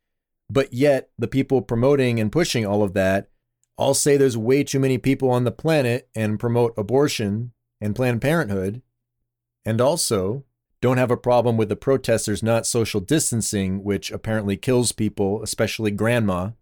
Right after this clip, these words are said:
And if the majority of the protesters are black, then black grandma's gonna die.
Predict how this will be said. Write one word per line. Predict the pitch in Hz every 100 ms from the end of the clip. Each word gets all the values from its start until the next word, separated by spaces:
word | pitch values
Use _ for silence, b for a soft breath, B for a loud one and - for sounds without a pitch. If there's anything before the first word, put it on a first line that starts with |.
| _ -
And | 113
if | -
the |
majority | 113 104 123 127 127
of | 110
the |
protesters | 101 151 170 - 117 - 117 -
are | 104
black, | 95 127 156 104 110 _ _
then | 123 139 110 -
black | 139 180 -
grandma's | 139 117 113 98 98
gonna | 107 95
die. | 87 82 69 -